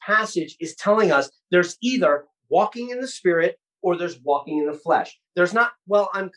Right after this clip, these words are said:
I'm in the flesh today, I'm in the Spirit tomorrow, or I'm, I'm walking with feet in two worlds," or no. All of us gathered in this room, all of us viewing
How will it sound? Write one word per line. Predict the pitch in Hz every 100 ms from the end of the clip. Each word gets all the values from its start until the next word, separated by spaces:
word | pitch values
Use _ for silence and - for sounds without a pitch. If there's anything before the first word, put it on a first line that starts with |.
| -
I'm | 175
in | 196
the | 185
flesh | - 190 180
today, | - 180 180 175
I'm | 170
in | 175
the | 180
Spirit | - 180 175 175
tomorrow, | 165 165 165 170 170
or | 170 165
I'm, | 156 - 165
I'm | 156
walking | 160 190 196 180
with | 180 180 _
feet | 180 190 175
in | 175
two | 170 190
worlds," | 170 160 180 175 175 170 165
or | 165 160 - _ _
no. | - 202 - _ _ _ _ _ _ _ _ _ _ _ _ _ _ _ _ _ _ -
All | 175 233
of | 226
us | 226 175
gathered | 196 202 202
in | 202
this | 185 170
room, | 180 175
all | 160 208
of | 220
us | 214 165
viewing | 190 175 170